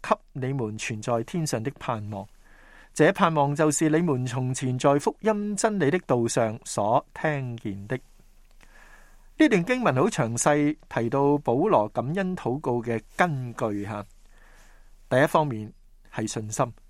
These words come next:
呢度嘅信心指喺基督裏邊同佢維持人格上嘅關係。第二方面就係愛心，呢一個係信心嘅果子，亦係真信仰嘅確據。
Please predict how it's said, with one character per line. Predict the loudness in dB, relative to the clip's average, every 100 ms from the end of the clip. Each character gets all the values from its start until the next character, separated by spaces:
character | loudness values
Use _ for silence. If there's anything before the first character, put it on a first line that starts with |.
| -20 -20 -20 -20 -2
呢 | 4 6
度 |
嘅 | 6 4
信 | 0 2
心 | 2 2 -2
指 | -4 2 2
喺 | 2 0 0 0
基 | -2 2
督 | 0 2
裏 | -2
邊 | 0 -4 -4
同 | -6 -6
佢 | 0
維 | 2 2 2 0
持 | -2 -2 -2 -4 -6
人 | 0 0 0 -10
格 | -2 -2 -2
上 | -8 -6 -6
嘅 | -8
關 | -4 -4 -4
係。 | -10 -14 -20 -20 -20 -20 -20 -20 -20 -20 -20 -20 -10 2
第 | 2 4
二 |
方 | 4 4
面 | 2 2
就 | 2
係 | 2 2 2
愛 | 0
心， | 0 -2 -2 -18 -20 -20 -20 -14 2
呢 | 2
一 |
個 | 6 2
係 |
信 | 2 -2
心 | -2
嘅 | -2 -2
果 | -2 -2 -2
子， | -2 -6 -8 -10 -2
亦 | -2
係 | 2 2
真 | 4 2 2
信 | 0 0
仰 | -4 -4
嘅 | -6
確 | -2 -2 -2
據。 | -6 -6